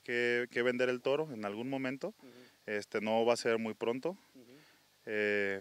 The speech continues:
Speaker 1: pero sí, definitivamente tenemos que, tenemos que al-, en algún momento, pues, ten-, ven-, llevarlo a otra ganadería. Este, usualmente ese tipo de animales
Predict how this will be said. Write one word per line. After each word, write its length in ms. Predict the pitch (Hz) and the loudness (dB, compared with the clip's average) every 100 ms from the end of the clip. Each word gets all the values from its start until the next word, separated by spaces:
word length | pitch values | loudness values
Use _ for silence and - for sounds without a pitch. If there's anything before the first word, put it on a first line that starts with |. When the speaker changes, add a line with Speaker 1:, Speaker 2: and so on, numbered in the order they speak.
| - | 0
Speaker 1:
pero 240 | 110 104 | 0 2
sí, 140 | - | 0
definitivamente 840 | 113 107 107 104 113 123 127 123 127 | -2 -2 -4 -4 0 2 2 -2 -4
tenemos 460 | - 110 110 117 | -4 -6 -6 -8
que, 420 | - 113 113 110 110 - - - - - - _ | -2 2 2 2 -2 -14 -20 -20 -20 -20 -20 _
tenemos 360 | 117 113 120 - | -2 0 0 2
que 240 | 123 120 | 6 6
al-, 140 | 120 | 6
en 80 | 120 | 2
algún 200 | 117 117 | -2 -2
momento, 360 | 127 127 127 151 | -2 -2 -2 -4
pues, 320 | 127 110 - - - - | -2 -4 -6 -16 -20 -18
ten-, 240 | - 117 117 | -10 -6 0
ven-, 140 | 117 | 4
llevarlo 300 | 120 120 131 | 6 6 6
a 40 | 139 | 2
otra 140 | 139 | 0
ganadería. 720 | 127 107 120 156 165 160 160 | 0 0 -2 0 2 0 0
Este, 500 | 120 107 - 113 107 110 | -4 -8 -6 -6 -6 -10
usualmente 540 | 117 135 131 139 139 | -12 -6 -6 -6 -8
ese 160 | 143 143 | -8 -8
tipo 200 | 135 147 | -6 -2
de 40 | |
animales 500 | 139 123 123 139 - | 0 0 -2 -2 -6